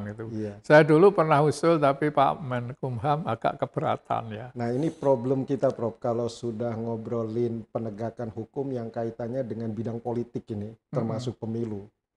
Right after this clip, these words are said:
Speaker 1: Mm-mm.
Speaker 2: Itu antara efektif dan tidak efektifnya nampaknya lebih banyak tidak efektifnya, ya, Prof.
Speaker 1: <laughs>
Speaker 2: Ini menurut Prof, ada nggak, eh,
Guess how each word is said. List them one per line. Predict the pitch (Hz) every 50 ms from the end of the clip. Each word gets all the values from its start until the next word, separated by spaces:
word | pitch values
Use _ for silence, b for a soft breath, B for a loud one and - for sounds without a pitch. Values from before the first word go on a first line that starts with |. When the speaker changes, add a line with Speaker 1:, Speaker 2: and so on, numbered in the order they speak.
| _ _
Speaker 1:
Mm-mm. | - 135 135 135 127 120 123 123
Speaker 2:
Itu | 120 117 - 160 160
antara | - - 139 131 131 - 143 131 135 135 -
efektif | 139 131 - - 127 - - - 160
dan | - 135 131 123
tidak | 113 127 120 - -
efektifnya | 131 120 - 127 - - 139 - - 170 160
nampaknya | 143 143 143 147 151 160
lebih | 165 160 135 131 120
banyak | 120 117 143 143 -
tidak | - 135 127 -
efektifnya, | 135 139 156 123 113 143 156 143 175 190 190
ya, | 104 104 170 185
Prof. | - 120 - - - - - - _
Speaker 1:
<laughs> | - - _ _ - - -
Speaker 2:
Ini | 147 165 196 202 202
menurut | - 190 170 165 165 170 165 160 165 170 -
Prof, | - 127 113 110 117 117 _ -
ada | - 170 180 175 196 226 262 285
nggak, | 269 220 151 117 117 113 - - _ _ _ _ _ _ -
eh, | 147 143 143 147 - - 82 160 160 160 156 - -